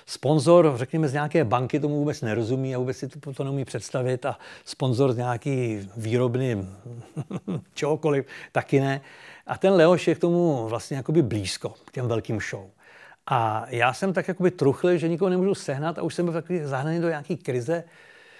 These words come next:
protože jsem potřeboval už jakoby něco s tím udělat, protože jsem do toho zainvestoval hodně peněz a jak některé noviny píšou, on na tom zbohatne, no,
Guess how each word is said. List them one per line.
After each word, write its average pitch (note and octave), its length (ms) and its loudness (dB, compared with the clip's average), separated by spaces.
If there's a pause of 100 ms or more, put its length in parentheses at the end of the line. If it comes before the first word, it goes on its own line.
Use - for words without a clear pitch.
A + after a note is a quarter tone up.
(360)
protože C#3 540 -2
jsem D#3+ 220 -2
potřeboval B2+ 840 0
už B2+ 280 -8
jakoby B2+ 460 -4
něco C3+ 240 -6
s - 60 -8
tím E3+ 200 -2
udělat, C3+ 280 -4
protože D3 200 -6
jsem D3+ 140 -6
do C3+ 80 -4
toho D3+ 200 -6
zainvestoval C#3 560 -6
hodně C3 220 -6
peněz A#2+ 560 -14
a B2 160 -10 (340)
jak A#2+ 180 -6
některé C3 360 -4
noviny C3 300 -2
píšou, B2+ 560 -2 (120)
on B2+ 100 -8
na - 80 -6
tom C#3+ 180 -4
zbohatne, A#2+ 480 -4
no, C3 180 -4